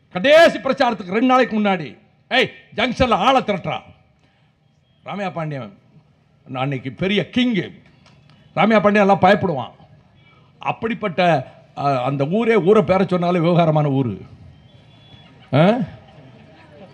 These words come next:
நாரகடரு, வில்லங்கமான ஊரு. ஆனா என மேல உயிரையே வச்சிருப்பான் ராமையா பாண்டியன். நாங்க வந்தோம். அன்னைக்கு கருப்பசாமி பாண்டியன் கொடி கட்டி பறக்குது, எம் ஜி ஆர் கொடி கட்டி பறக்குறாரு.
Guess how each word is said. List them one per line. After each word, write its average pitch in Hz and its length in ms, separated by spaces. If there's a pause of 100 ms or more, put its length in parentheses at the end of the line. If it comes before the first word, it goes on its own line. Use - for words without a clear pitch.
(2000)
நாரகடரு, 233 760 (800)
வில்லங்கமான 269 600
ஊரு. 262 380 (1400)
ஆனா 147 480 (120)
என 143 260
மேல 139 240
உயிரையே 139 320
வச்சிருப்பான் 107 480 (1200)
ராமையா 123 220
பாண்டியன். 104 400 (880)
நாங்க 117 300
வந்தோம். 135 300 (840)
அன்னைக்கு 208 380
கருப்பசாமி 214 400
பாண்டியன் 220 320
கொடி 220 240
கட்டி 247 200
பறக்குது, 226 460
எம் 208 140
ஜி 254 100
ஆர் 240 140
கொடி 220 160
கட்டி 226 180
பறக்குறாரு. 220 600